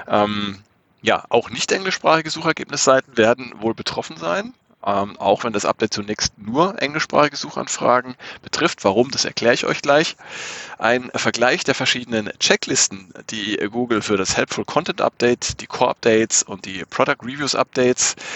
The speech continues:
und auch, nicht zu vergessen, die Panther Updates ausgero-, äh, gerollt hat. Diese Checklisten weisen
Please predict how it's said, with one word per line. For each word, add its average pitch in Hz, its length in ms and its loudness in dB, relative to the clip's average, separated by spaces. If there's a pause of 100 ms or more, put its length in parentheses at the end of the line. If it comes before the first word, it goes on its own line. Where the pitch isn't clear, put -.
(480)
und - 340 -2
auch, 123 420 4
nicht 110 160 -6
zu - 80 -4
vergessen, 104 340 0
die 98 120 -10
Panther - 360 2
Updates - 300 -4
ausgero-, 98 760 -4
äh, 98 40 -2
gerollt 98 380 -2
hat. - 340 -4
Diese 107 320 2
Checklisten 127 480 -2
weisen 113 480 0